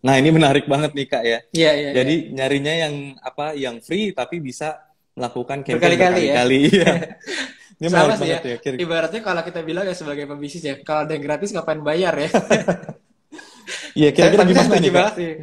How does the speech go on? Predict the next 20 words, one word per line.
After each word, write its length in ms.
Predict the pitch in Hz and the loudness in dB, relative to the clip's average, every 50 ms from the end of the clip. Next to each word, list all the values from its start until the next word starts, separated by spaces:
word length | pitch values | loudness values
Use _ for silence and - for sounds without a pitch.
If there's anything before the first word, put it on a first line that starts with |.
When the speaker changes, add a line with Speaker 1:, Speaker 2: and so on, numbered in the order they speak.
| 151 - - _ | -16 -20 -20 _
Speaker 2:
Setuju 260 | - - 180 160 165 165 165 | -12 -10 -8 -8 -6 -6 -6
banget 160 | 170 190 - | -6 -6 -6
sih 120 | - 175 | -6 -8
Speaker 1:
Hmm. 60 | - | -8
Speaker 2:
sama 120 | 160 147 151 | -8 -8 -8
si 100 | 151 175 | -8 -8
Leto-, 420 | 160 151 147 147 - 156 151 - - | -8 -8 -8 -8 -8 -10 -10 -10 -12
sama 180 | - 165 156 143 147 | -16 -14 -10 -8 -8
Letoya, 360 | 147 147 147 151 151 156 160 151 | -6 -6 -6 -6 -6 -6 -4 -6
ya. 100 | 139 139 135 | -6 -8 -8
Kenapa 240 | - 170 190 208 208 214 185 | -6 -4 -4 -4 -4 -4 -4
saya 100 | 190 170 | -6 -6
setuju 220 | 160 170 151 143 | -8 -8 -10 -8
banget? 280 | 135 131 127 143 185 - - _ _ _ _ _ _ | -8 -8 -8 -8 -10 -12 -14 _ _ _ _ _ _
Karena 240 | - 160 156 185 214 | -6 -6 -6 -6 -6
saya 360 | 220 220 180 160 160 180 196 208 202 - - _ _ _ _ _ _ _ _ | -8 -8 -8 -8 -6 -6 -6 -6 -6 -10 -16 _ _ _ _ _ _ _ _
pernah 480 | - 160 151 151 160 160 170 170 170 - | -12 -12 -10 -10 -10 -8 -8 -8 -8 -10
berkolaborasi 1120 | 143 139 139 - 147 139 139 131 139 131 135 131 123 - - 175 180 202 - - - _ | -12 -12 -8 -6 -4 -4 -4 -4 -4 -6 -6 -6 -8 -6 -4 -2 -2 -2 -4 -6 -14 _
dari 640 | - 135 143 143 143 139 147 160 160 156 151 - - | -4 -2 -2 0 0 -2 -2 -2 -2 -4 -4 -8 -10
gratis, 640 | - 135 143 135 - - - 202 196 - - _ | -8 -6 -4 -6 -4 -4 -4 -4 -4 -6 -12 _